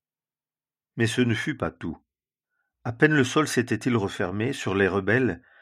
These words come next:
qu'il sortit du feu de la part de l'Éternel,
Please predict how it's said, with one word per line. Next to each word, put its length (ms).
qu'il 160
sortit 400
du 100
feu 180
de 80
la 160
part 180
de 80
l'Éternel, 680